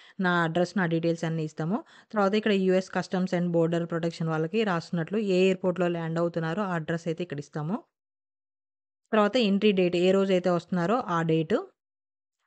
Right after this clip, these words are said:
ఇంకా నెక్స్ట్ ఈ లెటర్‌లో ఇక్కడ బ్రాకెట్లలో ఉన్న వాటి వరకు మన డీటెయిల్స్ ఇచ్చుకుంటూ వెళ్ళిపోవడమే. ఇవన్నీ ఇస్తే ఇంకా mostly ఇక్కడ ఇన్సర్ట్ లాంగ్వేజ్ వచ్చేసి ఒకవేళ తెలుగే వస్తుంటే తెలుగు, ఇంగ్లీషే వస్తే హిందీ అలా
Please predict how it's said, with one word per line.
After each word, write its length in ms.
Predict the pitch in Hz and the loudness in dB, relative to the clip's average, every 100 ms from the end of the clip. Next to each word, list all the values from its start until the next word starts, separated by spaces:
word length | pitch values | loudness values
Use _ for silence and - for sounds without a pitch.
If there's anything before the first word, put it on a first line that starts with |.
| _ _ 240 | _ _ -2
ఇంకా 160 | 240 | 2
నెక్స్ట్ 280 | 233 214 - | 2 0 0
ఈ 100 | 262 | 2
లెటర్‌లో 520 | 220 185 202 202 240 403 - _ _ - | 4 4 2 4 2 0 -8 _ _ -6
ఇక్కడ 240 | 208 208 202 190 | 0 4 4 4
బ్రాకెట్లలో 640 | 185 185 190 202 202 202 196 | 4 4 4 2 2 4 4
ఉన్న 180 | 190 185 | 4 4
వాటి 280 | 185 175 180 | 4 2 2
వరకు 240 | 180 180 240 | 0 0 0
మన 160 | 214 185 | 0 2
డీటెయిల్స్ 440 | 175 170 180 185 | 0 0 -2 -2
ఇచ్చుకుంటూ 420 | 175 - - 175 185 | -4 -4 -4 -2 0
వెళ్ళిపోవడమే. 580 | 170 165 165 160 185 330 _ _ _ _ _ _ _ _ | -2 0 -2 0 -4 -6 _ _ _ _ _ _ _ _
ఇవన్నీ 340 | 220 208 190 202 | -2 0 2 2
ఇస్తే 240 | 214 - 233 | 0 2 0
ఇంకా 200 | 220 196 | 2 0
mostly 360 | 185 185 - | 0 -2 0
ఇక్కడ 180 | 208 190 | 0 2
ఇన్సర్ట్ 360 | 175 175 190 185 | 0 0 -2 -2
లాంగ్వేజ్ 440 | 180 175 175 175 | -2 -2 -2 -2
వచ్చేసి 300 | 170 170 185 | -2 -4 -4
ఒకవేళ 240 | 208 190 185 | -4 -2 -2
తెలుగే 320 | 175 175 180 | 0 2 2
వస్తుంటే 440 | 175 165 170 165 185 | 0 -4 -6 -4 -4
తెలుగు, 360 | 170 165 185 208 _ | -2 -2 -2 -4 _
ఇంగ్లీషే 420 | 180 175 175 - | -2 0 -2 -2
వస్తే 280 | 175 165 - | -2 -2 -4
హిందీ 280 | 185 170 165 | -2 -2 -4
అలా 240 | 170 156 | -4 -4